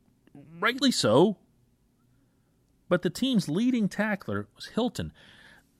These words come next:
The team's most effective blitzer from the secondary, no, no, no, they're, they're really the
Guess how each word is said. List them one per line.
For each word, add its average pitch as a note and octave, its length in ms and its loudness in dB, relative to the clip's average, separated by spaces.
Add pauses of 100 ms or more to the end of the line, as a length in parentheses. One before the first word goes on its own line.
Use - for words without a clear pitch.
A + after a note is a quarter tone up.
(140)
The B2 80 -8
team's G#3 600 -4 (960)
most E3 440 -4
effective D3 800 -6
blitzer D3 480 -2
from A2+ 180 -8
the F#2+ 100 -6
secondary, F2 840 -8
no, D#4 140 -6
no, B3+ 80 -8
no, D#2 200 -10
they're, E3 140 -10
they're D#3 180 -14
really G3 300 -8
the E3+ 100 -6